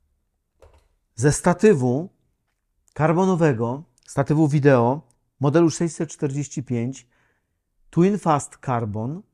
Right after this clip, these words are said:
i z głowicy sześćset osiem Nitrotech. I teraz,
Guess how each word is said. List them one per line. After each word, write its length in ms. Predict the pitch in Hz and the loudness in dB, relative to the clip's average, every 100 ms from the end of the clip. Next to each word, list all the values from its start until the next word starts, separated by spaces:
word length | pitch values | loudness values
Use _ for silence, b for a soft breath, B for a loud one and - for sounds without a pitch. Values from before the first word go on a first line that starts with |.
| _ _ _ _ _ _ _ _ _ _ - | _ _ _ _ _ _ _ _ _ _ 0
i 100 | 170 | 2
z 80 | |
głowicy 680 | 143 165 160 190 - 202 208 160 | 6 6 6 2 0 0 0 -4
sześćset 460 | - 185 180 165 | -2 -2 -2 -6
osiem 520 | - 151 - 135 135 151 _ _ _ _ _ _ _ _ _ _ _ _ _ _ _ _ _ 131 | -6 -8 -4 -6 -6 -12 _ _ _ _ _ _ _ _ _ _ _ _ _ _ _ _ _ -4
Nitrotech. 760 | 147 - 123 117 104 87 _ _ _ _ _ _ _ _ - | -4 -4 -6 -8 -12 -18 _ _ _ _ _ _ _ _ -14
I 80 | 120 | 0
teraz, 440 | 254 - - - | 2 4 0 -8